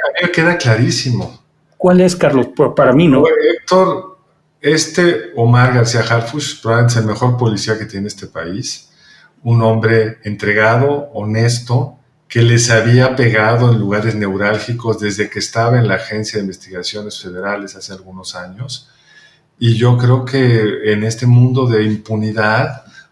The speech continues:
Speaker 1: donde sales libre a la menor provocación, donde un gobierno que no parece tener la capacidad de reacción,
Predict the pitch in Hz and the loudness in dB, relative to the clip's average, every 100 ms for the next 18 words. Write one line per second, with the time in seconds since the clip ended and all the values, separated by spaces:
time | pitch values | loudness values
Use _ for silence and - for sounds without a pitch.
0 | - 107 107 104 104 - 117 123 127 123 | -18 -6 -4 -4 -4 0 2 4 2 2
1 | 123 120 113 107 107 113 120 120 101 101 | 4 4 2 -2 -4 -6 -4 -4 -4 -6
2 | 95 117 113 127 123 110 120 123 113 117 | -8 -6 -2 -2 -2 -2 0 2 2 0
3 | 120 120 117 104 113 110 110 117 117 104 | -2 -2 -6 -10 -10 -4 -4 -2 -4 -6
4 | 110 113 117 101 95 95 92 110 120 117 | -10 -8 -8 -8 -12 -12 -8 -4 -4 -4
5 | - - 110 147 | -8 -10 -10 -12